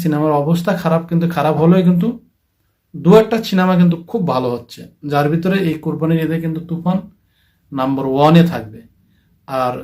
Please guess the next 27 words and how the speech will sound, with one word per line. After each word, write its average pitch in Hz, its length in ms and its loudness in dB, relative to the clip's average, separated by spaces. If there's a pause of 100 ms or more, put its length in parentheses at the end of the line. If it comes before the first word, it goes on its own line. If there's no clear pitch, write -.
যারা 143 340 2
এই 180 180 2
তুফানের 190 320 2
সাথে 180 220 -2 (120)
পাল্লা 160 400 4
দিতে 170 440 2
অন্য 147 320 2
মুভি 175 320 6 (120)
রিলিজ 175 400 6
দেবে, 135 180 -2
তাদেরকে 147 420 -4
আমি 185 120 0
বলবো, 185 340 0 (800)
আপনারা 170 380 4 (340)
পিছিয়ে 170 400 2
যান, 120 160 -10 (360)
অন্য 180 280 4 (180)
ডেট 180 260 4
দেখে 185 280 2 (1160)
শাকিব 175 340 -2
খানের 190 180 2
সাথে 180 180 4
মুভি 180 300 4
রিলিজ 180 340 4
না 170 120 6
দিয়ে 185 160 4
অন্য 185 260 4